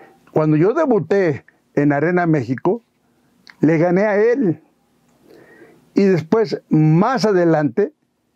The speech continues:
tuve un campeonato con él, que fue que la primera vez que me coroné campeón mundial, y le volví a ganar.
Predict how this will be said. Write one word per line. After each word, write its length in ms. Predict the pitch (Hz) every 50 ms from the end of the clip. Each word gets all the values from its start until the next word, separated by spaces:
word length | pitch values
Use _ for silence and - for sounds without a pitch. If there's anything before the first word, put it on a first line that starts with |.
| _ _ _ _ _ _ _ _ _ _ _ _ _ _ _ _ _ - - - -
tuve 440 | 202 220 240 214 233 240 233 - - -
un 180 | 190 202 196
campeonato 640 | 156 220 196 180 156 - 160 160 170 180 139 - 160
con 200 | - 151 143 151
él, 180 | 156 175 196 - -
que 100 | - 156
fue 160 | 156 202 208
que 80 | - 202
la 140 | 180 160 -
primera 380 | 160 170 165 190 226 226 202
vez 200 | 165 208 202 156
que 120 | - 180 175
me 120 | 160 151
coroné 420 | 156 147 151 147 147 151 170 175
campeón 400 | - 180 165 143 - 170 170 170
mundial, 380 | 160 147 143 143 135 139 160 - _ _ _ _ _ _ _ _ _ _ _ _ - - -
y 120 | 190 190
le 160 | 190 185 185
volví 260 | 165 170 175 170 175 202
a 60 | 226
ganar. 560 | 202 190 180 180 196 202 - 120 - -